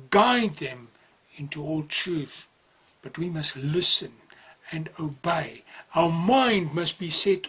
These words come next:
on the Spirit of God. If you have not repented,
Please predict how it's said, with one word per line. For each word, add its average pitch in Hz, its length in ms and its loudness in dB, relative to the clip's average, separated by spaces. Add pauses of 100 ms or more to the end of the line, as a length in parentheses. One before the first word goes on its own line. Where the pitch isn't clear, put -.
on 143 100 -10
the 139 100 -6
Spirit 156 520 2
of 139 220 -6
God. 151 460 -8 (1600)
If 196 180 0
you 208 120 6
have 202 240 4
not 214 300 6 (220)
repented, 196 880 2